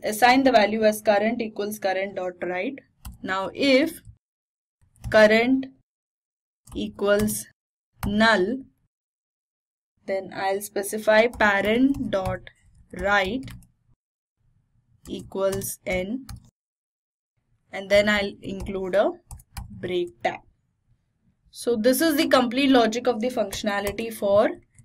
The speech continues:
inserting a particular node in the tree. After this comes the in order node. So I'll say function in order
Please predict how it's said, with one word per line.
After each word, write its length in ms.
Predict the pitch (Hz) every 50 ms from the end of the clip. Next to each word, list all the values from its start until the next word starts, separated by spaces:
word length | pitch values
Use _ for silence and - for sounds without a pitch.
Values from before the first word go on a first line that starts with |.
| _ _
inserting 600 | - 262 254 254 247 - 339 339 349 349 349 349
a 100 | 320 294
particular 540 | - 233 220 214 214 214 214 240 233 226 226
node 320 | 226 214 202 202 202 202
in 200 | 202 196 190 185
the 140 | 180 185 190
tree. 420 | 180 - 190 180 175 185 233 269 - - _ _ _ _ _ _ -
After 400 | - - - - - 370 381 370
this 240 | 294 311 320 311 -
comes 460 | - 233 214 202 202 220 233 240 214
the 120 | 214 233 240
in 260 | - - 233 240 226
order 340 | 233 240 254 247 277 302 302
node. 300 | 254 220 196 185 180 -
So 100 | - 202
I'll 200 | 190 190 190 208
say 200 | 214 - 254 269
function 760 | 269 - 220 202 202 214 214 - - - 180 175 196 254 262 - - - - - _ _ - - - - - - - - _ _ _ _ - - - - - - - - - _
in 260 | - 214 214 214 214 -
order 600 | - 214 214 220 220 214 196 185 180 180 233